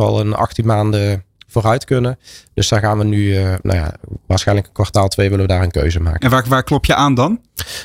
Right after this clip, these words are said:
Speaker 1: Ehm, nou ja, je hebt een aantal foundations in Nederland. Achmea, Dela Foundation, Rabobank
Speaker 2: Ja.
Speaker 1: Foundation. Eh, dat zouden natuurlijk mooie partners, eh,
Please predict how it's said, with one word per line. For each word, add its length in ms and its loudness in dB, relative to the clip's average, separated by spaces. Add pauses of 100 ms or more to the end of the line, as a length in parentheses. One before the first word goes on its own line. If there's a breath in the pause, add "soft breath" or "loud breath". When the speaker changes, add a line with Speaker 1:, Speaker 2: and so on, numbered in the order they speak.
(120)
Speaker 1:
Ehm, 540 2
nou 200 -2
ja, 200 2
je 160 0
hebt 180 -2
een 140 2
aantal 240 -2
foundations 680 -2
in 80 -2
Nederland. 380 -2
Achmea, 540 0
Dela 280 0
Foundation, 580 -2
Rabobank 280 0
Speaker 2:
Ja. 60 -6
Speaker 1:
Foundation. 640 -2 (400 loud breath)
Eh, 120 0
dat 120 -2
zouden 220 0
natuurlijk 280 -4
mooie 140 2
partners, 500 -2
eh, 300 2